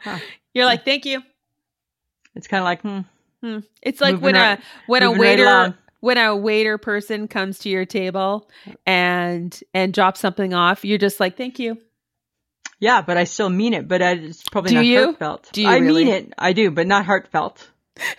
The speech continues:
Speaker 1: Maybe I don't, maybe I wouldn't have a heartfelt thank you. I don't know.
Speaker 2: Okay, then if you're, if you think it's not heartfelt, what are you gonna say to the person who does something for you that you would typically say, "Thank you"? What else are you gonna say?
Speaker 1: I don't think you can say anything else but "Thank you."
Speaker 2: I appreciate that you walked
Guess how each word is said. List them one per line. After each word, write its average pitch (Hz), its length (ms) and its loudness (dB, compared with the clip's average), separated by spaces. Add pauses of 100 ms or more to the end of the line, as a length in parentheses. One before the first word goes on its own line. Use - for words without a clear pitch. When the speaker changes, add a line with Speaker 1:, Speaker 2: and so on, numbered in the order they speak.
(1120)
Speaker 1:
Maybe 226 340 4
I 233 100 4
don't, 240 220 2
maybe 214 240 4
I 214 80 2
wouldn't 208 240 0
have 190 140 2
a 233 80 2
heartfelt 170 400 -6
thank 160 200 -8
you. 151 120 -4
I 160 100 -4
don't 156 180 -6
know. - 80 2
Speaker 2:
Okay, 240 220 2 (160)
then 294 240 2
if - 240 -2
you're, 262 300 2
if 254 180 -2
you 240 100 -2
think 285 260 -4
it's 330 140 -4
not 269 160 0
heartfelt, 233 520 -2
what 233 120 0
are 262 40 -2
you 269 80 -4
gonna 285 180 -2
say 269 180 -4
to 262 80 -6
the 254 120 -6
person 247 360 -2
who 233 200 -4
does 226 260 0
something 320 300 -10
for 185 200 -2
you 156 280 -4
that 208 180 0
you 233 160 2
would 226 160 2
typically 285 460 0
say, 220 200 2
"Thank 302 320 0
you"? 208 140 0
What 240 140 2
else 330 260 2
are 381 40 2
you 381 140 4
gonna 403 200 2
say? 392 500 -2
Speaker 1:
I 214 120 2
don't 240 120 4
think 240 160 -2
you 220 80 -8
can 240 140 0
say 233 180 2
anything 240 280 0
else 233 180 0
but - 180 -6
"Thank 254 300 -4
you." - 200 -8 (220)
Speaker 2:
I 247 120 2
appreciate 269 580 -2
that 208 140 -2
you 226 120 -6
walked 208 460 -2